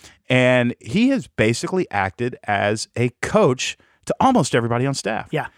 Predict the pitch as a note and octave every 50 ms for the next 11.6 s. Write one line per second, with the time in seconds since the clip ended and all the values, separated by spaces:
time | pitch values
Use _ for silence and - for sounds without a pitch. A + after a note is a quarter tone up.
0 | _ - _ _ _ D#3 E3 F3 E3 F#3+ G#3+ C#4+ B3+ E3+ D#3 D3+ C3 A#2+ B2 C3+
1 | E3+ G#3 A#3 G3 - - D#3+ - G3 F#3+ D#3+ A#2+ G#2+ A2+ G#2+ G#2+ G#2 G#2+ A2+ C3
2 | D3+ F3 G#3 A#3 A#3 G3+ D#3+ C3 - C3 A#2 G#2 F#2+ A2 A2 G#2 A#2 G#2 G2 F#2
3 | E2+ D#2 E2 - - - - - A#2+ B2+ B2+ B2+ C3+ C3+ B2 A#2+ A2 G2+ - A#2
4 | A2+ A2+ A2+ C3 F3 - - - _ _ - - C#3 A#2 G#2+ - - _ - C#3
5 | C#3 D3+ D3+ A#2+ - B2+ C#3 D3 E3+ F3 F3+ D#3 C#3+ C3 A#2+ - - - - -
6 | D#3 D#3 E3 F3+ E3+ B2 G2+ F#2+ G#2+ A2 - - A#2+ A2 A2 - - B2 B2 B2+
7 | A#2+ A#2 - A2 G#2+ G2+ - A#2 - - - _ _ - - - - G#3 A#3 C4+
8 | C4+ A#3+ D#3 - - - - - G3+ F#3+ D#3+ A2+ G2+ F#2+ G#2 C3+ - _ _ _
9 | _ _ - C#3 C3+ A#2 - _ _ _ - D#3 F#3 E3+ - E3+ D#3+ C3 A#2 C3
10 | C3 B2 - - A#2+ A2 G2+ A#2+ C3+ C#3 - - B2 A2 - C3+ C3+ C#3+ - -
11 | A2+ G2 F#2 - G2 F2+ F2+ G#2 D3+ D3 B2+